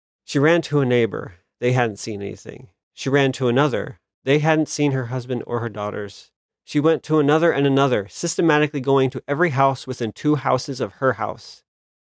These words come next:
No one had seen anything. Her forehead tight with frustration, she returned to her deathly silent home.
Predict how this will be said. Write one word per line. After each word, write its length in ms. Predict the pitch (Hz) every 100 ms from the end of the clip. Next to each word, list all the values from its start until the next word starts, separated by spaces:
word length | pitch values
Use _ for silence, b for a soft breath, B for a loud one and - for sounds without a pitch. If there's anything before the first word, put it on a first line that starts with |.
| _ _ _ _
No 160 | 120 127
one 100 | 135
had 160 | 131
seen 180 | - 117
anything. 540 | 110 104 - - 107 107 _ _ _ _ _
Her 100 | 135
forehead 420 | - 175 190 156
tight 240 | - 156
with 140 | 135 127
frustration, 760 | 139 - 131 131 - 107 104 - _
she 180 | - 139
returned 440 | 135 - 165 175
to 160 | 165 156
her 160 | 143
deathly 580 | 113 104 135 143 - 143
silent 480 | 127 - 123 120 98
home. 520 | - 117 110 95 95